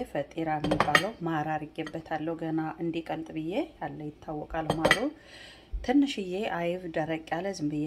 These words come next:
ከላይ ለአይን ለመልክ ነስነስ አደርግበታለሁ። እንደዚህ አድርጌ፣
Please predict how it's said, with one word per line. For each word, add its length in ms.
ከላይ 380
ለአይን 580
ለመልክ 540
ነስነስ 440
አደርግበታለሁ። 760
እንደዚህ 340
አድርጌ፣ 400